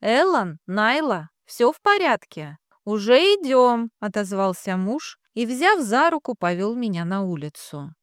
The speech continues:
Кинесо, понимающе хмыкнул. «Пришли воины Ахтакакупа. Готовят костер. Ждем только вас. Найла, в городе уже все знают, что ты носишь близнецов Аньяди.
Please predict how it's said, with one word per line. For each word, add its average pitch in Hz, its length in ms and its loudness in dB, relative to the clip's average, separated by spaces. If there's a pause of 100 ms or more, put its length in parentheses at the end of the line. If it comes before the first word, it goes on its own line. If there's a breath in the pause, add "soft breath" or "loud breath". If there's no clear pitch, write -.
(140)
Кинесо, 233 580 -2
понимающе 214 680 -2
хмыкнул. 151 760 -8 (240)
«Пришли 220 420 0
воины 214 580 0
Ахтакакупа. 202 1000 -6 (180)
Готовят 208 560 2
костер. 214 580 -4 (140)
Ждем 202 440 2
только 226 360 0
вас. 196 440 -4 (200)
Найла, 208 560 2 (100)
в 180 160 -4
городе 214 540 2
уже 190 300 -2
все - 260 -2
знают, 226 460 -4
что - 200 -10
ты 185 140 -6
носишь 180 440 -4
близнецов 185 680 -6
Аньяди. 233 680 -4